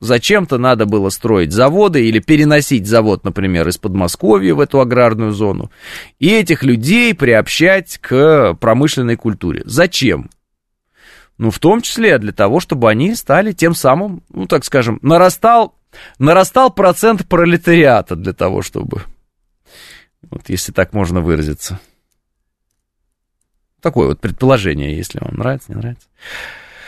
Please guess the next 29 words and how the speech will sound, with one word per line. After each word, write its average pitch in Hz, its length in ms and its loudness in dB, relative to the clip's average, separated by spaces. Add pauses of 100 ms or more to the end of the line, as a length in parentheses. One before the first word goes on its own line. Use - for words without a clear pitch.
(460)
Вот, 220 540 4
а 208 180 4
по 240 220 0
итогу 208 540 2
что 165 300 2
имеем? 90 400 0
А 131 140 2
имеем 202 420 2
мы 175 140 4
то, 226 220 0
что, 143 1700 4 (520)
как 165 180 0
всегда, 156 300 2
построили 131 640 2 (300)
всем, 135 400 -2 (1300)
а, 50 680 -6
вот, - 140 -14
а - 80 -8
про 107 140 -4
себя 139 260 2
немножко 120 380 -2
забыли. 67 480 -6 (600)
<clears throat> 151 540 2
Ну, 160 320 0
понятно, 151 380 0
что 82 280 -4
тогда 101 300 0
не 117 140 0
было 73 360 -6